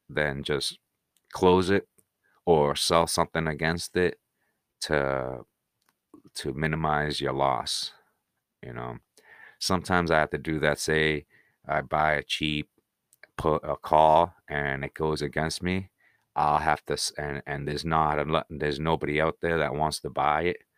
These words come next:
or sell it. I, yeah, that nobody, nobody out there wants to buy it because they know it's a loser. Then I have to sell another put above it, locking in,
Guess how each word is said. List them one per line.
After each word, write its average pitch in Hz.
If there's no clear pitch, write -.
or 76
sell 76
it. 87
I, -
yeah, 78
that 73
nobody, 78
nobody 82
out 80
there 78
wants 78
to 71
buy 76
it 82
because 73
they 73
know 76
it's 73
a 64
loser. 80
Then 82
I 76
have 78
to -
sell 76
another 78
put -
above 92
it, 85
locking 78
in, 73